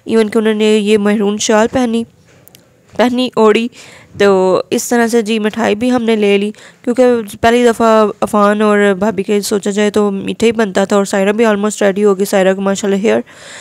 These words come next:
तो अभी और ज़्यादा length में है, लेकिन फिर वक्त यहाँ पे इस तरह से था और मैंने यहाँ पे almost ready हो गई थी।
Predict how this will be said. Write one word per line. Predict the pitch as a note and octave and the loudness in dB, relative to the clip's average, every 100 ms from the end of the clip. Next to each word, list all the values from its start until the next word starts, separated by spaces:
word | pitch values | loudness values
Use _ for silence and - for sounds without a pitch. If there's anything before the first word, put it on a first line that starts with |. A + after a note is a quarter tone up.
| - - | -20 -2
तो | G#3+ A#3 | 2 2
अभी | - G#3 A3 A3 | 2 0 0 2
और | G3+ G#3 A3+ | 2 2 2
ज़्यादा | A3 G#3 G#3+ G#3+ G#3 - - - | 0 2 2 2 2 -2 -12 -14
length | G#3 A3 A3+ | -4 -2 -2
में | B3 B3+ | -2 0
है, | B3+ B3+ - _ | 0 -2 -6 _
लेकिन | A3 A3+ | -2 -2
फिर | A3+ A3+ | -2 -4
वक्त | A3 G3+ | -4 -2
यहाँ | G#3 A3 | -2 -2
पे | A3 A#3 | -2 -4
इस | - | -4
तरह | B3 A#3+ | -4 -2
से | A3 A#3 | -2 -2
था | A3+ A3+ _ - | -2 -4 _ -16
और | A#3 | -6
मैंने | G#3 G#3 | -2 0
यहाँ | A3+ G#3+ | 0 0
पे | G3+ G#3+ | 0 0
almost | G3 F#3+ G3 G3+ | 0 -2 -2 0
ready | F#3+ G3 | 0 2
हो | F#3+ | 0
गई | F#3 | -2
थी। | F#3+ | -6